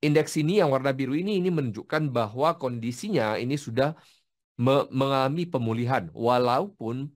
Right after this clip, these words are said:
kalau dilihat dari indeks warna biru ini, ini belum sepenuhnya mencapai angka di atas nol persen.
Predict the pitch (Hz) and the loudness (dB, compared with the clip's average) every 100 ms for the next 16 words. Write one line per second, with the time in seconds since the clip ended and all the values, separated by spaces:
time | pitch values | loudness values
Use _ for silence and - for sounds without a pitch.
0 | _ - 113 110 98 101 117 117 107 110 | _ -2 2 2 2 -2 0 0 0 -4
1 | - 123 113 110 - 113 107 107 101 104 | -4 -4 -2 -2 -2 -2 -2 -2 -2 -2
2 | 104 104 - 208 113 98 127 - - - | -4 -4 -4 -2 -2 -2 -4 -6 -16 -20
3 | _ - 165 131 127 123 123 135 127 120 | _ 0 2 4 2 0 -2 -2 -2 0
4 | 113 131 170 139 123 - 156 - 123 120 | 0 2 2 0 -4 -2 -2 0 -4 -4
5 | 120 156 131 110 135 139 - 110 107 101 | -2 -2 0 0 0 -4 -4 -2 -2 -2
6 | 117 107 110 | -4 -4 -6